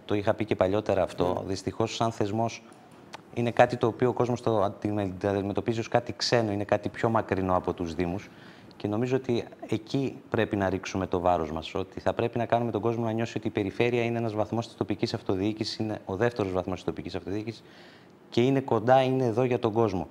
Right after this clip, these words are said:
Speaker 1: Δεν είναι αυτό το απόμακρο, το μακρινό, το οποίο θα απευθυνθεί κάποιος μόνο για να ζητήσει κάποιο, άμα να επιληθεί κάποιο πρόβλημα που δεν μπορεί να το επιλύσει κάποιος δήμαρχος ή ο Δήμος. Ε,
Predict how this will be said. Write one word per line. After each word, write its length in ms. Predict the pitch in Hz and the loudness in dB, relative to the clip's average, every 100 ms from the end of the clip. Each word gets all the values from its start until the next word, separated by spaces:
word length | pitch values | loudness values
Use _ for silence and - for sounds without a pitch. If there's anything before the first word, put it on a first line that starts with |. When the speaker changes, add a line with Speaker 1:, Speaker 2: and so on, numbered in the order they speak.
| - - - | -10 -20 -4
Speaker 1:
Δεν 140 | 107 | 2
είναι 120 | 127 127 | 4 2
αυτό 200 | - 123 | 2 2
το 120 | 117 | 4
απόμακρο, 480 | 107 120 120 113 107 | 4 2 2 2 0
το 120 | 104 | 0
μακρινό, 640 | 98 - 95 113 147 151 - - - - | 0 0 0 0 0 -2 -10 -20 -20 -8
το 120 | - 117 | 0 0
οποίο 600 | 117 127 131 131 127 113 | 2 4 4 4 4 4
θα 100 | 123 | 2
απευθυνθεί 460 | 113 - 113 107 | 4 0 -2 0
κάποιος 340 | 123 123 - 113 | 4 4 4 0
μόνο 380 | 120 120 117 - - - - - | 0 2 0 -2 -14 -20 -20 -6
για 100 | 104 | -2
να 100 | 110 | 0
ζητήσει 340 | 101 104 117 - | 0 -2 -4 4
κάποιο, 380 | 117 - 117 101 | 2 4 2 2
άμα 200 | 110 107 | 2 0
να 120 | 104 | 0
επιληθεί 360 | 101 101 98 | 0 -2 0
κάποιο 280 | 117 113 - | 2 2 2
πρόβλημα 360 | 104 110 110 107 | 0 0 0 -2
που 120 | 98 | 0
δεν 80 | 104 | 0
μπορεί 140 | 101 | 0
να 100 | 104 | -2
το 120 | 98 | -2
επιλύσει 420 | 104 - 98 104 - | -2 0 -2 -2 0
κάποιος 360 | 104 - 95 | 0 0 -2
δήμαρχος 460 | 92 110 104 95 - | 0 -2 -4 -6 -2
ή 40 | |
ο 80 | 95 | 0
Δήμος. 320 | 90 87 - - - - - - | 0 -2 -4 -14 -20 -20 -18 -6
Ε, 300 | 98 98 | -2 0